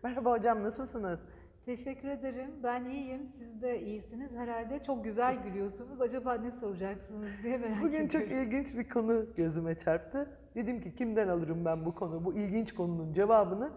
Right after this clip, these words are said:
Speaker 1: Gene dedim, "Alsam alsam Nermin Taylan'dan alırım." Çünkü ilginç soruların ilginç cevapları, o işin öyle olup
Speaker 2: Estağfurullah.
Speaker 1: olmadığını ben sizinle öğreniyorum. İzleyicilerimiz de sizinle
Speaker 2: Estağfurullah.
Speaker 1: öğreniyor. Ee, şimdi, e, biz hep bahsederiz. İşte Kanuni,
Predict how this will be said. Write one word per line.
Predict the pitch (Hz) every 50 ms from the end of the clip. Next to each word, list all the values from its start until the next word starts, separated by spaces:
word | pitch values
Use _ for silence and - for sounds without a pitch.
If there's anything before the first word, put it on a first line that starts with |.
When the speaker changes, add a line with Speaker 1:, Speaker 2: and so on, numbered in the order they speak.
| - - - -
Speaker 1:
Gene | 277 247 202 180
dedim, | 170 175 190 190
"Alsam | 190 196 190 196 175 151
alsam | 156 165 - 277 262 226
Nermin | 185 175 175 175 180 190
Taylan'dan | - - 156 151 139 123 135 139 143 147
alırım." | 151 151 160 170 214 277 - - - - - -
Çünkü | - - 311 277 196 -
ilginç | - 233 254 247 208 240 220 -
soruların | - 247 202 190 185 180 175 175 208 202
ilginç | 190 196 180 175 196 190 185
cevapları, | - 160 147 143 147 - - 135 139 147 175 202 - - - - - -
o | 269 302 330
işin | 330 320 - 302 254
öyle | 262 262 262 240 240
olup | 233 233 233
Speaker 2:
Estağfurullah. | - - 277 294 320
Speaker 1:
olmadığını | 330 302 277 240 180 185 185 180 185 220 277 381 - 330 285 - - - - - - - - 220
ben | 214 311 349 370
sizinle | - - 269 233 262 254 220 196
öğreniyorum. | 175 165 160 160 160 156 156 180 208 226 - -
İzleyicilerimiz | 226 202 190 220 214 202 180 190 196 190 185 185 180 143
de | 139 -
sizinle | 185 185 175 151 160 165
Speaker 2:
Estağfurullah. | 160 160 156 151 151
Speaker 1:
öğreniyor. | 147 151 151 165 175 196 269 - - - - - - - - - - - -
Ee, | - 180 180 180 180 180 180 175 175 175 170 170 175 196 - - - - - - - - -
şimdi, | - - 262 262 262 277 269 - - - - - -
e, | 196 196 196 202 - - 185
biz | 220 214 -
hep | 254 254 254 -
bahsederiz. | 214 202 202 - - 208 185 196 202 170 170 156 - -
İşte | - - - 147
Kanuni, | - - 170 156 160 165 156 160 160 160 160 160